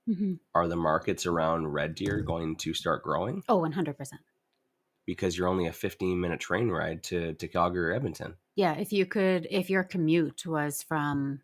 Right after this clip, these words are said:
Speaker 1: a smaller area outside of Red Deer and you can drive, you know, ten, twenty, forty minutes even into Red Deer and hop on the train,
Speaker 2: Mm-hmm.
Speaker 1: I think that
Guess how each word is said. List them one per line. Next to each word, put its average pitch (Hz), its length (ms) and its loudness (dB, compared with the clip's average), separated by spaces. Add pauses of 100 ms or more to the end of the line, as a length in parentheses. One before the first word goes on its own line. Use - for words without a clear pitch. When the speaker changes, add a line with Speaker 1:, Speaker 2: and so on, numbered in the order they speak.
(240)
Speaker 1:
a 180 60 -2
smaller 147 360 0
area 143 340 -2
outside 143 340 -4
of 135 100 -6
Red 143 180 -4
Deer 135 180 -4
and 127 120 -4
you 135 80 -4
can 147 240 -2
drive, 135 680 0
you 147 100 -2
know, 131 240 -4 (920)
ten, 147 320 0
twenty, 147 560 0 (120)
forty 175 320 2
minutes 151 360 0
even 151 360 -4 (400)
into 165 240 -2
Red 147 160 -2
Deer 151 140 -4
and 143 100 -6
hop 151 180 -2
on 143 100 -6
the 139 60 -8
train, 165 420 -2 (100)
Speaker 2:
Mm-hmm. 92 200 -4 (160)
Speaker 1:
I 175 40 -6
think 160 200 -2
that - 440 -6